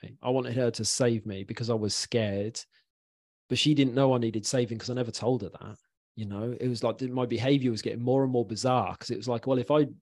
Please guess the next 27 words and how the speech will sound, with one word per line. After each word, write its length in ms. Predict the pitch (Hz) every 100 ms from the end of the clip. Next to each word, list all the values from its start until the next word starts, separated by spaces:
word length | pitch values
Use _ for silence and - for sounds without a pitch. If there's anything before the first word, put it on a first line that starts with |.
| _ _ -
if 120 | 127
I, 260 | 135 135 123 - - - -
you 80 | 123
know, 280 | 113 127 - _ -
if 100 | 147
I 60 |
smash 520 | 139 - 143 123 - - _ _ _ _ - -
three 480 | 143 147 156 139 -
cupboard 340 | 143 120 107
doors 300 | 117 107 101
in 60 | 117
the 60 |
kitchen 340 | 110 123 - 117
instead 300 | 107 - 123
of 120 | -
two, 360 | - 151 117 98
well, 60 | 107
surely 320 | - 160 135
someone's 300 | - 120 104
gonna 140 | 117
step 300 | 110 117 -
in. 220 | 113 104 98 -
This 160 | 156 165
is 100 | 143
not 240 | 151 135 - -
right 380 | 151 131 127 123
behavior. 680 | 117 110 151 143 101 101